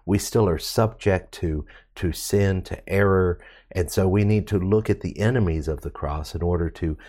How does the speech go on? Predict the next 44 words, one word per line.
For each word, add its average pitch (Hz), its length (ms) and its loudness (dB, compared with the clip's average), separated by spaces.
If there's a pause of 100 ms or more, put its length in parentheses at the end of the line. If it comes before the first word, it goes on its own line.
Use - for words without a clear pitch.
(160)
examine 85 580 0
ourselves. 85 720 -2 (260)
We 110 180 4
also 143 360 2
need 85 300 -2
to 78 220 -4 (420)
take 101 240 0
a 95 40 4
look 87 220 2
at 85 140 -6
this 90 240 0
because 98 460 0
this 123 220 2
is 92 200 0
what 90 260 -2
put - 220 -2
forth 98 280 0
by 85 200 0
Paul 127 340 2
as 107 140 2
a 82 60 2
negative 123 360 2
example. 92 640 -2
Don't 165 240 2
imitate 92 540 -2
these. 92 360 0
In 90 100 0
other 101 160 2
words, 92 220 0
he's 143 160 -4
saying, 90 300 0 (540)
"Imitate 151 480 2
us," 107 400 2
and 90 100 -4
he's 85 140 -6
speaking 95 420 -2
of 78 140 0
himself 85 500 0
and - 160 -8
Timothy, 107 400 0
who 73 100 -2
wrote 80 280 0
the - 80 -8
letter, 90 480 0